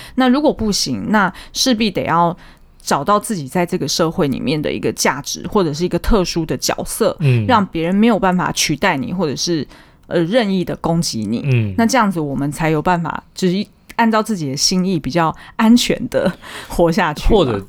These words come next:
Speaker 2: 我觉得是不怕别人来攻击你，或者说别人来取代你，
Speaker 1: 嗯。
Speaker 2: 因为当你自身有这个价值的时候，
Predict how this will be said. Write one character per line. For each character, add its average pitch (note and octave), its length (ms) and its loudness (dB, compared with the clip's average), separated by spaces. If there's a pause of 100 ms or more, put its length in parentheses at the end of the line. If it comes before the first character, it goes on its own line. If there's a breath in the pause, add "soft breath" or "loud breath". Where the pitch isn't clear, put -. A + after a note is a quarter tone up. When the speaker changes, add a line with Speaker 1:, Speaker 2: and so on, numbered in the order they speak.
(100)
Speaker 2:
我 A2 160 0
觉 G#2+ 140 2
得 C3 140 6
是 A#2 440 2 (140)
不 A#2+ 240 4
怕 G2+ 480 2 (300)
别 G2+ 160 -2
人 A2 100 0
来 G2+ 160 0
攻 G#2+ 260 0
击 G2 140 -6
你， F2+ 140 -8
或 G#2+ 180 -2
者 F#2 60 -8
说 G2 160 0
别 G2 180 -2
人 G2+ 100 0
来 G2 140 -6
取 - 220 -6
代 G#2+ 240 -4
你， F#2+ 60 -8
Speaker 1:
嗯。 - 80 0
Speaker 2:
因 G3+ 40 6
为 F#3+ 160 6
当 D#3+ 120 0
你 A#2 100 -6
自 C#3 200 -4
身 A#2 160 -2
有 G2 160 -6
这 G#2 120 -6
个 G#2+ 100 -2
价 A2 220 0
值 - 120 -18
的 A#2+ 100 -10
时 - 140 -8
候， A2 160 -4